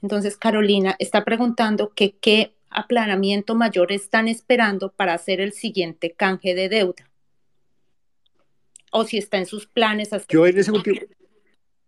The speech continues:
Speaker 2: yo en ese último punto lo, lo único que puedo decir y señalar es que ahí hay un esfuerzo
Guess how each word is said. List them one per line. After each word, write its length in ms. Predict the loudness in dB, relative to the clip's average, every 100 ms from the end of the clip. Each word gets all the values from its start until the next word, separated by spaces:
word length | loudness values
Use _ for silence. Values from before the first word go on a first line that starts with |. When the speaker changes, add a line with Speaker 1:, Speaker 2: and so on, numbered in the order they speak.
| _ _ _ _ _ _ _ _ _ _ _ _ -16 -12
Speaker 2:
yo 160 | 2 4
en 80 | 4
ese 120 | 0
último 320 | 0 4 4
punto 240 | 2 -2
lo, 180 | 0 -2 -2
lo 120 | -2
único 240 | -2 -2 -8
que 160 | -10
puedo 480 | -10 _ -2 0 0
decir 300 | -2 -6 -12
y 60 | -14
señalar 520 | -12 -12 -12 -14 -16 _ _ _ _ _
es 120 | -16
que 220 | -4 -4 -2
ahí 220 | -6 -6
hay 120 | -4
un 100 | -6
esfuerzo 720 | -8 -4 -4 -2 -4 -6 -8